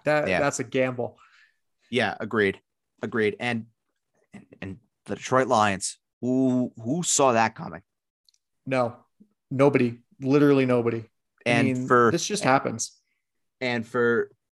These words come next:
Speaker 2: and for his stunning performance, Jared Goff now gets covid and is on the covid list.
Speaker 1: Yeah, it's pretty unfortunate. But, you know, this happens at least once a year. You know,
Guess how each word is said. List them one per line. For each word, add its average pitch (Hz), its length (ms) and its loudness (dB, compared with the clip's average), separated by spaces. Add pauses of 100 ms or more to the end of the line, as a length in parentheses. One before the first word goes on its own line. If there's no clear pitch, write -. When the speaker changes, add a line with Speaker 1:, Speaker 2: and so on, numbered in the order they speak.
(120)
Speaker 2:
and 117 160 0
for 117 140 0
his 117 260 -4
stunning 156 420 2
performance, 135 540 0
Jared 123 340 4
Goff 117 320 4
now 113 180 2
gets 113 220 -10
covid 175 500 0
and 123 140 -6
is 110 100 -8
on 107 120 -2
the 104 80 -8
covid 92 320 -14
list. - 240 -14 (600)
Speaker 1:
Yeah, 120 200 -2
it's - 220 -6
pretty 123 260 -6
unfortunate. 113 580 -4 (300)
But, 143 80 6
you 143 80 6
know, 135 100 8
this 165 220 2
happens 220 400 4
at 135 80 4
least 165 260 0
once 127 280 0
a 120 40 -2
year. 117 380 -4 (880)
You 135 120 0
know, 135 260 4